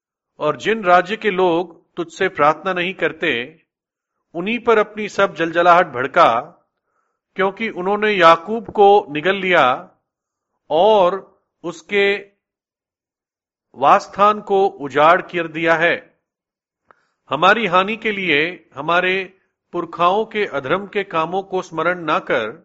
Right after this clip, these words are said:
तेरी दया हम पर शीघ्र हो, क्योंकि हम बड़ी दुर्दशा में पड़े हैं। हे हमारे उद्धारकर्ता परमेश्वर,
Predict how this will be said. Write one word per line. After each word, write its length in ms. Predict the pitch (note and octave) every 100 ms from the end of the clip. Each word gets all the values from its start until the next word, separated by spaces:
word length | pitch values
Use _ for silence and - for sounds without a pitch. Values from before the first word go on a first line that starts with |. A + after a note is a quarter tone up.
| _ _ _ _ _ _ _ -
तेरी 260 | F3 G#3+
दया 340 | G3 F3 F3+ G3+
हम 200 | E3 F3+
पर 220 | G3 F#3
शीघ्र 360 | - F#3+ F3+ F#3+
हो, 500 | E3 D#3+ B2 E3 _ _ _ _ _ _ -
क्योंकि 320 | F3+ F3+ F#3+
हम 220 | F3 G3
बड़ी 420 | F3 F#3 G3+ G#3 -
दुर्दशा 560 | D3 E3 E3 E3+ F#3
में 260 | F#3+ F3+ F3+
पड़े 240 | D3 E3
हैं। 360 | D#3+ C#3+ - _ _ _ _ _ _ _ _
हे 160 | D3 G#3
हमारे 500 | F#3 G3+ G3+ G#3 G#3
उद्धारकर्ता 840 | - D3+ B2 D#3+ F#3 F#3 F3 F#3+
परमेश्वर, 880 | F#3+ E3+ D#3+ F3+ - G3 C#3 D3+ F#3+